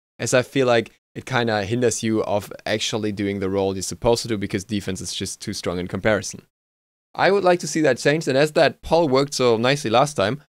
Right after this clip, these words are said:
I'm just gonna drop another poll here. Just, uh, wanna hear your opinion again. If you would like to see more burst assassins, if you're fine with how they are, if you would like to see more teamfight oriented assassins or whatever.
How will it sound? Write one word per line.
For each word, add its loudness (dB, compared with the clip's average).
I'm 4
just 2
gonna 4
drop 4
another 4
poll 2
here. 2
Just, 0
uh, 8
wanna 6
hear 8
your 6
opinion 2
again. 4
If -4
you 6
would 4
like 6
to -8
see -2
more -2
burst 0
assassins, -2
if -4
you're 0
fine 2
with 2
how 4
they 4
are, 6
if 0
you -2
would 0
like 0
to -12
see -6
more -4
teamfight 4
oriented 4
assassins 0
or 2
whatever. 2